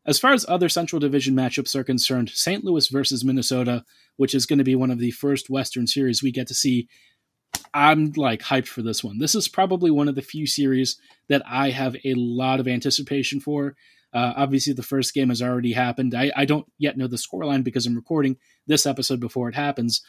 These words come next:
Uh, but on, on tomorrow's episode, I'm sure I will have some thoughts and give you some insight into what has emerged in what could be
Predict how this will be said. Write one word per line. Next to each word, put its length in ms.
Uh, 160
but 220
on, 340
on 300
tomorrow's 440
episode, 340
I'm 100
sure 180
I 40
will 80
have 180
some 160
thoughts 420
and 240
give 180
you 60
some 200
insight 380
into 200
what 220
has 160
emerged 560
in 240
what 200
could 260
be 300